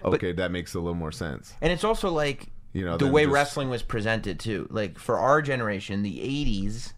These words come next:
Speaker 1: the,
Speaker 2: Yeah.
Speaker 1: the mid to late eighties, was the first time that wrestling was portrayed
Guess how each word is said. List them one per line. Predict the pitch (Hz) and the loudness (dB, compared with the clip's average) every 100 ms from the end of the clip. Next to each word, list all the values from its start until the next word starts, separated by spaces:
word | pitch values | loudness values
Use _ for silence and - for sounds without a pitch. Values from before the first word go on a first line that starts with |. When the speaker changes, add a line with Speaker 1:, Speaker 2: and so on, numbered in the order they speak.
| - | -10
Speaker 1:
the, | - | -2
Speaker 2:
Yeah. | 95 82 | 0 0
Speaker 1:
the | |
mid | 113 135 147 123 | 0 2 0 -2
to | 127 123 | -2 2
late | 117 113 | 2 2
eighties, | 113 110 98 90 - - - - | -2 0 -2 -4 -8 -14 -8 -2
was | 113 | -2
the | 123 | -2
first | - 135 120 - | 2 2 2 0
time | 117 117 | 0 0
that | 110 - | -2 -6
wrestling | - 110 127 - 131 120 | -4 2 2 2 -2 -2
was | 117 | -2
portrayed | - 117 110 110 104 104 98 | 2 2 4 4 2 0 -2